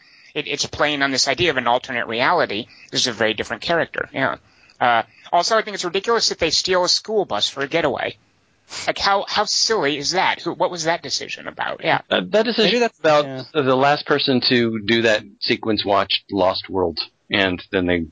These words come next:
Speaker 3: Or Dirty
Speaker 2: did
Speaker 3: Harry.
Speaker 2: the bus thing.
Speaker 1: Or, uh, Dark Knight. Yeah.
Speaker 2: Yeah,
Speaker 3: Or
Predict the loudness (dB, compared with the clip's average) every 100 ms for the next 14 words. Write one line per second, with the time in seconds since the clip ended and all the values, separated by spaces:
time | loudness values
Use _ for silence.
0 | _ -6 -2 0 0 0 2 2 0 0
1 | -2 2 0 0 -4 -8 -6 -10 _ _
2 | _ 0 4 4 4 2 4 4 4 4
3 | 2 0 -2 -2 -6 -6 -10 _ _ _
4 | -14 -12 -2 2 2 2 2 2 0